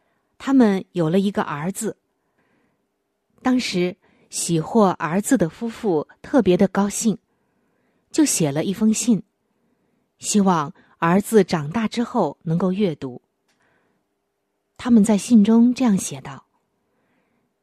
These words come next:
：“亲爱的儿子，爸爸妈妈希望你会寻见耶稣，专心地仰望这生命之光，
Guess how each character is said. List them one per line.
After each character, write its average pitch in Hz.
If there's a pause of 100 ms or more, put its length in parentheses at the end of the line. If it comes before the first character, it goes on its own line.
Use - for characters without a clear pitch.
(440)
：“亲 220
爱 185
的 160
儿 151
子， - (1160)
爸 240
爸 175
妈 208
妈 151 (240)
希 -
望 262
你 143
会 208
寻 160
见 190
耶 170
稣， 185 (840)
专 285
心 302
地 185 (200)
仰 147
望 185
这 175
生 196
命 190
之 147
光， 151